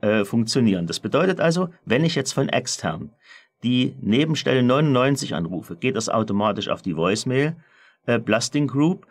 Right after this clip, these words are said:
Die Nachricht, die ich aufspreche, wird automatisch an die Nebenstelle achtzig und einundachtzig, die ja Mitglied dieser Gruppe sind, verteilt und müsste in diesen beiden zugehörigen E-Mail-Postfächern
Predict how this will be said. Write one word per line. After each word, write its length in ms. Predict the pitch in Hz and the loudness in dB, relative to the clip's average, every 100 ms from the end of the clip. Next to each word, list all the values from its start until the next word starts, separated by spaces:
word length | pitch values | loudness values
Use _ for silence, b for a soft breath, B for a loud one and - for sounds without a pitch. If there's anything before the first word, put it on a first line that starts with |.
| b - | b 0
Die 100 | 110 | 4
Nachricht, 420 | 107 127 139 135 | 4 4 2 0
die 60 | 110 | 0
ich 180 | 107 - | 0 0
aufspreche, 560 | 107 131 - 147 139 | 0 0 -2 -2 0
wird 160 | 110 110 | 0 2
automatisch 760 | 107 104 90 92 123 170 170 - | 0 0 0 2 2 0 -4 -2
an 160 | 113 113 | 0 0
die 160 | 107 - | 0 0
Nebenstelle 640 | 113 110 107 98 92 - - | 2 2 2 0 0 0 -2
achtzig 400 | 98 - 120 104 | -2 -4 -6 -2
und 100 | 104 | 0
einundachtzig, 720 | 80 95 120 139 - 156 - | 0 0 0 -2 -4 -6 -2
die 120 | 110 | 0
ja 160 | 98 b b | 0 b b
Mitglied 520 | - 104 110 - 120 117 | -2 -2 -2 -4 -6 -4
dieser 220 | 131 131 | -2 -2
Gruppe 300 | 127 123 120 | -2 -4 0
sind, 180 | 113 104 | 0 0
verteilt 580 | 87 - 87 110 185 B B B | -4 -2 0 2 0 B B B
und 220 | - 107 98 | 0 4 4
müsste 420 | 113 143 - 196 | 4 2 0 0
in 240 | 131 110 | 0 0
diesen 380 | 113 143 170 - | 0 -2 -2 0
beiden 320 | 101 117 123 | 0 0 -2
zugehörigen 580 | - 139 123 113 113 113 | -2 -2 0 0 0 -2
E-Mail-Postfächern 1000 | 104 110 131 131 143 135 - 135 143 151 | 2 4 2 0 -2 -4 -4 -2 0 -2